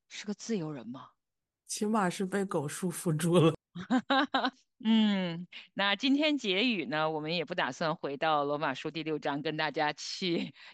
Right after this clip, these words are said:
Speaker 1: 讲解了。喜欢的朋友们可以自己翻一翻圣经罗马书第六章讲了什么。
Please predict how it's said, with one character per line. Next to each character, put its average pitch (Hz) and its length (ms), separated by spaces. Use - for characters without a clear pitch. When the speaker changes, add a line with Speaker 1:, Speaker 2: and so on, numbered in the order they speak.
Speaker 1:
讲 170 300
解 170 180
了。 151 140
喜 156 200
欢 165 240
的 165 300
朋 156 140
友 175 100
们 147 160
可 185 160
以 147 180
自 185 140
己 147 140
翻 165 260
一 151 60
翻 143 200
圣 151 240
经 151 220
罗 139 140
马 131 160
书 135 240
第 147 120
六 139 140
章 135 260
讲 131 160
了 107 120
什 - 180
么。 - 180